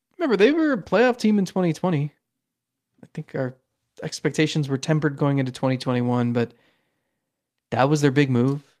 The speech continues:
Another guy who, like, seemed to have a high floor because he was so good at making contact on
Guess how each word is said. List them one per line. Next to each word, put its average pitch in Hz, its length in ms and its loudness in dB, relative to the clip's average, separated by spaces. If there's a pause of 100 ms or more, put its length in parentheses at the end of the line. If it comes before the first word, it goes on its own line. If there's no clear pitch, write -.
(520)
Another 151 440 2
guy 196 260 2
who, 180 180 2
like, 156 180 0
seemed 190 360 0
to 202 60 0
have 180 240 2
a 180 40 2
high 165 260 0
floor 165 460 2
because 151 320 -4
he 143 60 0
was 123 140 -2
so 143 360 0
good 120 320 -4
at 123 160 -4 (760)
making 123 320 0
contact 127 580 -2
on - 240 -16